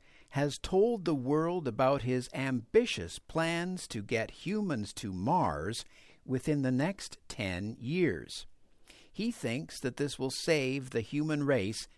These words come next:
against extinction. Musk says if things go super well,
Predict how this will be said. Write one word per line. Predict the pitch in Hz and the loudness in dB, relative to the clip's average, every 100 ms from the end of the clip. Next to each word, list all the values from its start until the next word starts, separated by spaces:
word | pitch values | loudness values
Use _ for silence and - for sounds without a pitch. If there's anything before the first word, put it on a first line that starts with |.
| - | -10
against | 127 110 110 104 - - | -8 -4 -4 -4 -8 -10
extinction. | 113 - - 131 127 - 80 - - - - - - - - - | -10 -8 -2 -2 -2 -4 -8 -12 -20 -20 -20 -20 -20 -20 -20 -8
Musk | 92 107 104 - | -2 -2 -2 -8
says | - 101 90 85 - - - - | -2 0 0 -4 -12 -20 -20 -2
if | 190 175 | 0 0
things | - 156 147 139 113 | 0 0 2 0 0
go | 123 110 98 | 2 2 0
super | - - 175 - 104 | -4 -4 -4 -2 -4
well, | 95 160 127 87 143 | 2 4 4 4 0